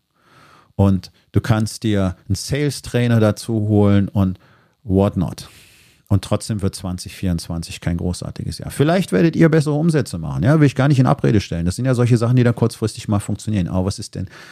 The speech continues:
was ist denn später? Was ist zwanzig fünfundzwanzig, sechsundzwanzig darüber hinaus?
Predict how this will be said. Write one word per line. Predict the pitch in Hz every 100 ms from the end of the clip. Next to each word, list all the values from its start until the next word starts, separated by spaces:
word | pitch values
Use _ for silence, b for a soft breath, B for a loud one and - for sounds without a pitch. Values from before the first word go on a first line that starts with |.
| B B B B -
was | 95
ist | - -
denn | 98
später? | 101 98 - -
Was | - -
ist | -
zwanzig | 95 -
fünfundzwanzig, | 113 95 - 90 90
sechsundzwanzig | 98 - - 87 87 -
darüber | 90 87 85
hinaus? | 87 90 - -